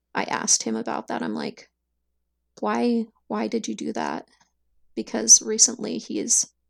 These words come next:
stopped going to church and started drinking and, uh, smoking and got a tattoo. And, well, I'm not against tattoos, that doesn't,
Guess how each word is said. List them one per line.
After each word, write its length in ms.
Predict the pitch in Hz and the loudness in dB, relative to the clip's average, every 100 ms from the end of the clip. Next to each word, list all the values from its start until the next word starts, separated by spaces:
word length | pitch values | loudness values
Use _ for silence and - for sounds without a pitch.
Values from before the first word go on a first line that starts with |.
| _ - | _ -2
stopped 480 | - 196 180 - - _ _ | 2 2 0 -4 -16 _ _
going 200 | 226 226 | 0 2
to 60 | 233 | 2
church 420 | - 240 - - | 0 -6 -6 -4
and 280 | 190 208 220 | -4 -2 0
started 320 | - 208 208 | 0 0 0
drinking 560 | 196 190 202 202 214 | -4 -4 -4 -2 -2
and, 300 | 202 185 220 - - - - - - _ _ | -2 -4 -6 -10 -20 -20 -20 -20 -20 _ _
uh, 200 | - - | -8 0
smoking 640 | 208 - 196 196 202 208 214 | 4 6 4 0 -2 0 -2
and 160 | - | -2
got 140 | 202 220 | -2 -2
a 40 | |
tattoo. 680 | 220 226 - 190 185 190 196 | -2 -2 0 2 2 2 2
And, 120 | 170 - | -2 -4
well, 180 | 196 220 | -2 0
I'm 100 | 208 | 0
not 140 | 196 | -2
against 300 | - - - | -4 -2 -4
tattoos, 380 | - - - - | -4 -8 -6 -6
that 120 | - | -8
doesn't, 260 | - - | -10 -12